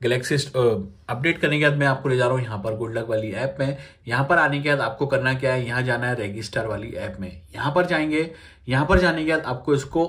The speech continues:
ओपन कर लेना है। ओपन करने के बाद यहाँ पर आप देखेंगे तो बैक टैप में ही एक्शन में यहाँ पर ऐड ऑन किया गया है। तो यहाँ पर जाना है आपको डबल टैप या ट्रिपल टैप में। यहाँ पर एक नया ऑप्शन एडिट किया गया है, वो है बैक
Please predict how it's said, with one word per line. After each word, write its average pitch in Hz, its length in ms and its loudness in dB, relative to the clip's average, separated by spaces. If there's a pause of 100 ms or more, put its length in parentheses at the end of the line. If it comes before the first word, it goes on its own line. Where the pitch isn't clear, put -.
(140)
ओपन 123 300 0
कर 123 80 -2
लेना 104 200 -4
है। 104 60 -4
ओपन 156 260 -2
करने 143 260 0
के 131 80 -2
बाद 135 180 4
यहाँ 120 260 -6
पर 143 80 2
आप 135 80 4
देखेंगे 127 500 -2 (320)
तो 117 100 -2
बैक 120 360 0
टैप 151 340 2
में 143 160 4
ही 147 220 2
एक्शन 135 300 0
में 135 160 2
यहाँ 113 160 -2
पर 117 140 -2
ऐड 104 180 -4
ऑन 117 140 -2
किया 120 160 0
गया 123 140 0
है। 127 60 0
तो 127 120 -4
यहाँ 117 180 -4
पर 123 120 0
जाना 113 220 -2
है 120 60 2
आपको - 160 -2
डबल 123 300 0
टैप 123 240 0
या 110 100 4
ट्रिपल 120 340 0
टैप 139 260 2
में। 139 200 2 (320)
यहाँ 139 220 4
पर 196 100 4
एक 175 140 4
नया 156 220 4
ऑप्शन 147 320 2
एडिट 135 320 0
किया 143 220 6
गया 135 200 6
है, 131 80 4
वो 127 200 2
है 135 220 6 (220)
बैक 123 380 2